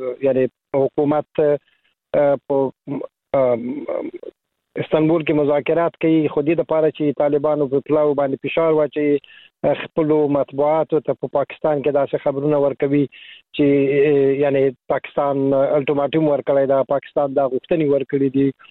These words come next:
آه، د، آه، د مذاکراتو پیل کېدو نه مخکې پاکستان دفاع وزیر وویلې چې که پاکستان، افغانستان یا طالبان د موږ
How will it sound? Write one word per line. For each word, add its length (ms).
آه، 600
د، 20
آه، 280
د 100
مذاکراتو 520
پیل 320
کېدو 220
نه 100
مخکې 460
پاکستان 420
دفاع 280
وزیر 280
وویلې 480
چې 100
که 220
پاکستان، 440
افغانستان 520
یا 140
طالبان 400
د 80
موږ 100